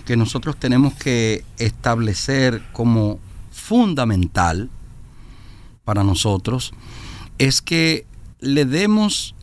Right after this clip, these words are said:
a Dios el lugar que Él debe tener en nuestra vida. Esta lección de esta semana, el mensaje de Hebreos, nos está dando a nosotros, eh, una idea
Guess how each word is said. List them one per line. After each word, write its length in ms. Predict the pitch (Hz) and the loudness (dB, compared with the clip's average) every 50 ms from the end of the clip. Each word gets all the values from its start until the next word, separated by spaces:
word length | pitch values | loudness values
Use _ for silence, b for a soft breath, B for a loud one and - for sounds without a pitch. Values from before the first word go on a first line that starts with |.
| - | 0
a 120 | - 143 127 | 2 2 2
Dios 760 | 117 123 123 123 123 117 110 107 107 - - - - - B B B B B B - - | 2 2 2 4 4 4 2 0 -2 -4 -6 -8 -8 -10 B B B B B B -6 -4
el 180 | 131 131 135 | 0 2 4
lugar 400 | 135 135 123 110 135 139 151 147 | 4 4 4 4 2 2 0 0
que 220 | - - 135 127 127 | -2 0 0 2 2
Él 140 | 139 135 | 2 2
debe 240 | 123 127 127 135 143 | 2 2 2 2 2
tener 380 | - - 117 107 110 113 120 117 | 0 0 2 2 4 4 4 4
en 100 | 113 107 | 4 4
nuestra 300 | 101 95 - - 98 85 | 2 2 0 -2 -2 -2
vida. 300 | 80 73 73 - - - - - - - - - - - - B B B B B B B B B B B B B B | -2 -4 -6 -8 -12 -16 -16 -16 -16 -16 -14 -14 -14 -14 -16 B B B B B B B B B B B B B B
Esta 240 | - 135 - - 214 | -2 0 2 2 2
lección 520 | 202 185 - - 175 170 170 175 185 165 | 2 2 0 2 2 4 4 4 2 2
de 380 | 139 143 135 123 120 - 113 127 | 0 0 0 0 0 -2 -2 -2
esta 200 | 113 - 143 131 | -2 0 0 0
semana, 500 | - - 123 117 113 107 104 113 139 - B B B B B B B B B B B | 2 2 4 4 4 4 4 2 0 -4 B B B B B B B B B B B
el 120 | - 107 104 | -4 0 2
mensaje 560 | 104 98 90 90 - 143 139 143 - - 120 | 4 4 4 4 4 4 4 4 2 0 0
de 120 | 107 104 | 2 2
Hebreos, 560 | 101 95 98 104 101 92 92 92 - - - - - - - | 2 2 2 2 2 2 0 0 -4 -6 -8 -12 -14 -8 -2
nos 200 | 117 117 104 - | 0 2 2 2
está 260 | 110 - - 131 135 | 0 0 0 0 2
dando 280 | 147 151 151 156 151 143 | 4 4 2 4 4 4
a 20 | |
nosotros, 640 | 139 123 107 - 127 123 107 135 131 120 - - - - - - | 4 2 2 2 0 0 0 0 2 4 2 2 0 -2 -6 -2
eh, 340 | 101 107 104 104 98 92 - - - | 0 2 2 2 2 0 -2 -8 -10
una 520 | - - 131 139 139 135 131 123 110 101 - - | -4 2 4 4 4 4 4 2 0 -2 -4 0
idea 580 | 127 127 120 107 117 120 113 104 98 90 90 | 2 2 2 4 2 2 2 2 2 0 -4